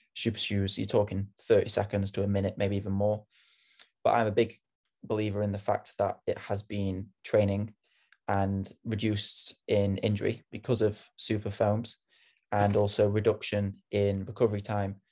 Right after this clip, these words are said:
because of the super foams again, just allowing you to do more and be more consistent. And also, I think your point, what you're about to make, is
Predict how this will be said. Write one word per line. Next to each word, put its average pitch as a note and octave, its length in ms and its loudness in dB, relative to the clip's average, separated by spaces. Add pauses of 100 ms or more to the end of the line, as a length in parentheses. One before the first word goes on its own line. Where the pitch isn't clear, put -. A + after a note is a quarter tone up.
(340)
because G#2 260 -4
of G2 100 -4
the G2+ 60 -8
super G2+ 160 -8
foams G2 240 -2
again, G2 320 0 (400)
just G#2+ 200 -2
allowing G2 220 2
you G2 80 -2
to F#2+ 120 -12
do G#2 120 -2
more G2 300 0
and F#2+ 80 -8
be G2 80 -6
more G2 160 -2
consistent. G2+ 560 -6 (480)
And G#2 140 4
also, G2+ 500 4 (220)
I A2 80 -6
think G2+ 320 -4
your G#2 160 2
point, G#2 300 2
what G2 140 0
you're G2+ 100 -2
about G2+ 220 -2
to - 80 -10
make, F#2+ 300 -4 (100)
is - 340 -2